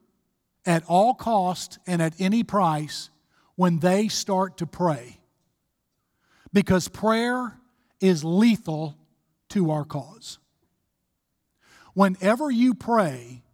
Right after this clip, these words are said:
you are assaulting the kingdom of darkness. There is a kingdom of darkness. There is, unseen to us, a spiritual battle taking place in the heavenlies and oftentimes in our midst.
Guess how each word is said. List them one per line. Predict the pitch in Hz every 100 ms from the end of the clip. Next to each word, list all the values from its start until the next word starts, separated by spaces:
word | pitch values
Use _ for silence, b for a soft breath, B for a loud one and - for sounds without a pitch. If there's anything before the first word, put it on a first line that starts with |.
| _ _ _ _
you | 175 226 262
are | 202 196 185
assaulting | 170 - - 240 220 185 170 147 156
the | 160
kingdom | - 220 208 165 143 147
of | 151 135
darkness. | 156 147 - 151 143 - - _ _ _ B B B -
There | 190 202
is | 196 233 269 262 -
a | 202 208
kingdom | - 240 220 170 165 175 180
of | 165
darkness. | 165 170 151 131 - - - _ _ _ B B B
There | 202 202
is, | 220 262 180 180 -
unseen | 190 240 - 247 233
to | 208 190
us, | 196 151 156 -
a | 185
spiritual | - - 262 240 - 220
battle | 175 214 208 180 170
taking | 185 185 190 185
place | 202 196 170 -
in | 180
the | 165
heavenlies | 196 170 151 151 160 - B B B
and | 175
oftentimes | 175 202 233 190 175 170 160 160 165 - b b b b
in | 180
our | 175
midst. | 170 156 - - -